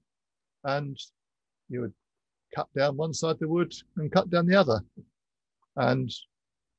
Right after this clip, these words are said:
by having a fixed plane like this, you could hand the job to an apprentice or somebody junior and just have them produce the required, uh, sections all day long. And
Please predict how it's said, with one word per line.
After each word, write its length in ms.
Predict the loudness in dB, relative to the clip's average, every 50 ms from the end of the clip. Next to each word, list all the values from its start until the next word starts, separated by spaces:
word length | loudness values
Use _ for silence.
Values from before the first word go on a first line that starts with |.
| _ _ _ _ _ _ 0
by 140 | 2 4 4
having 320 | 4 4 4 2 2 0
a 60 | -4
fixed 340 | 0 2 2 2 2 -4 -8 _
plane 260 | 0 2 2 2 2
like 200 | 0 -2 -2 -2 -2
this, 460 | -2 -2 -2 -2 -4 -6 -8 -10 -12 _ _ -12
you 80 | -6 -4
could 140 | -4 -4 0
hand 240 | 0 2 2 2 0
the 80 | -2 -2
job 280 | 0 2 2 2 2 -2 _ _
to 300 | 0 0 0 0 -2 -2 -4
an 100 | -4 -6
apprentice 680 | -2 0 2 2 2 0 -2 -2 -2 -2 -4 -4 -4
or 260 | -4 -2 -2 -2 -4
somebody 400 | -4 -4 -4 -4 -2 -2 -2 -2 -4 -6 _ _ _ _ _ _ _ _ _ _ _ -2
junior 560 | 2 2 4 4 4 4 4 4 4 2 0 -6 _ _ -8
and 100 | -2 -2
just 160 | -2 -2 2 0
have 180 | 0 0 2
them 260 | 4 4 4 4 2 -2 -6 _ _ _ _ _ _
produce 680 | -4 -2 0 0 0 0 0 0 -2 -4 -4 -6 -8 _ _ _ _ _ _ _ _ _ _ _ _ _ _
the 80 | 0 0
required, 560 | 0 0 2 2 4 6 6 6 6 4 0 _ _ 0 2
uh, 240 | 2 2 2 2 0 -2 -6 _ _ _ _
sections 640 | -2 -2 0 0 0 -4 -4 -2 -2 -2 -2 -2 -2
all 160 | -2 0 2
day 140 | 2 2 4
long. 400 | 6 6 6 4 2 0 -2 -6 -10 _ _ _ _ _ _ _ _ _ _ _
And 280 | 0 2 2 2 -2